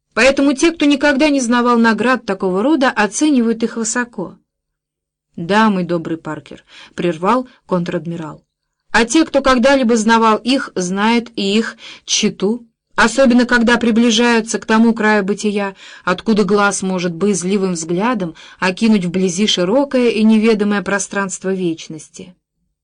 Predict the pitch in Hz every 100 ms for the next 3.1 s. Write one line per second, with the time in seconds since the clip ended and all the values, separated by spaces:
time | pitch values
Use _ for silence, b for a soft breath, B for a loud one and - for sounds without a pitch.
0 | _ _ 170 180 185 196 185 180 185 190
1 | 202 202 B B B B 185 214 220 220
2 | 220 359 370 202 - 190 - 196 170 160